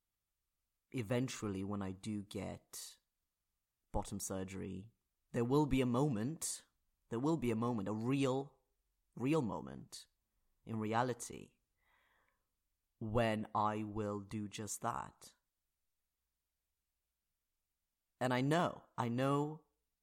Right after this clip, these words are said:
to other people this sounds absolutely insignificant, but you need to understand the meaning of it and the extended implications of it that have colored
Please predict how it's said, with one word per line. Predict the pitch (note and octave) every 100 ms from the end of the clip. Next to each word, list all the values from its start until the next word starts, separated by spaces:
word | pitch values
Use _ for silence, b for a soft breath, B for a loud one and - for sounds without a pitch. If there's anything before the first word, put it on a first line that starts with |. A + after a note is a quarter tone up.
| _ -
to | -
other | B2 A#2
people | - A2+ - A#2
this | G#2+ A2
sounds | - G#2+ G#2+ G#2 - - _
absolutely | A2+ - - A2 G#2+ A2 G2 G#2 - _
insignificant, | A2 G2+ G2+ G#2+ - - G2 G2+ - - B B C3+
but |
you | C3+
need | F3 -
to | D3
understand | C3 - B2+ A2 F#2+ - _ -
the | A#2
meaning | G#2+ A2 A#2 B2+ A2+
of | F#2+
it | F2+ F#2
and | - G2+
the | G2+ -
extended | - - - - - - - _ B2+ B2 C#3 C3+ A2+ G2+ -
implications | A2 G2 G#2+ - B2 A#2 G2 F#2 -
of | F2
it | F#2 - B B B B B C3
that | A#2 G#2
have | A#2 - -
colored | C#3+ C3 G#2+ G2 G#2